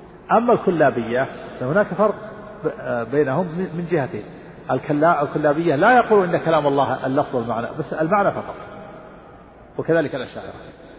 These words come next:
وال-، والسالمية يقول اللفظ والمعنى. ثانيًا، أن كلام الله، آه، أن السالمية يقول كلام الله حرف وصوت يسمع، والكلابية والأشاعرة يقولون كلام الله ليس بحرف ولا صوت، الحروف والأصوات هذه مخلوقة،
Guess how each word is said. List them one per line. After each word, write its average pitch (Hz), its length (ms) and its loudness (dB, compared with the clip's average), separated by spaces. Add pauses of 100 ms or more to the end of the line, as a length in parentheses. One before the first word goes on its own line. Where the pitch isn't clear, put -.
وال-، 156 280 6
والسالمية 196 500 4
يقول 202 420 4
اللفظ 190 420 4
والمعنى. 110 360 2 (880)
ثانيًا، 160 420 4 (720)
أن 135 220 -2
كلام 208 420 4
الله، 185 280 6
آه، 143 420 -2
أن 147 140 -2
السالمية 170 440 2
يقول 170 280 2
كلام 175 220 4
الله 175 160 4
حرف 202 300 2
وصوت 202 440 4
يسمع، 110 280 0 (640)
والكلابية 170 520 6
والأشاعرة 185 440 2
يقولون 175 360 0
كلام 151 200 0
الله 165 220 2
ليس 185 220 2
بحرف 156 360 -2
ولا 190 120 2
صوت، 107 240 -6 (760)
الحروف 160 300 0
والأصوات 170 380 2
هذه 180 180 0
مخلوقة، - 400 -6